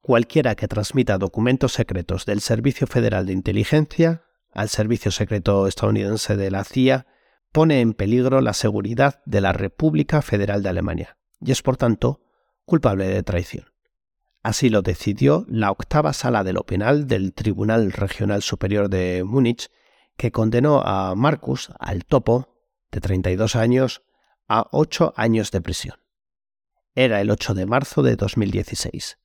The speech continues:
año y medio después de la detención del Topo. Decían que la frustración podría haber sido el principal motivo del Topo. No lo creyeron así en el tribunal. Para este oficinista cualificado,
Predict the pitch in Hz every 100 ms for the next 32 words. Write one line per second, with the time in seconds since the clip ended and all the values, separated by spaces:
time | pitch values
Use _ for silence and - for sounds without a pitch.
0 | _ _ _ _ _ - 110 101 92 92
1 | 92 95 135 - 104 101 - - 123 107
2 | 98 95 85 87 - 127 135 - _ _
3 | - 110 104 - - _ _ _ _ _
4 | _ _ _ _ _ - - 175 170 139
5 | 120 113 - 120 - - - 139 156 160
6 | 117 107 110 104 107 - 131 123 113 98
7 | 113 110 104 101 101 92 98 139 131 110
8 | - _ - 123 127 113 104 98 104 98
9 | 92 85 87 80 78 90 71 65 50 -
10 | _ _ _ _ _ _ - 101 127 -
11 | 117 - - 107 104 - 98 95 90 -
12 | 92 92 95 - 139 147 160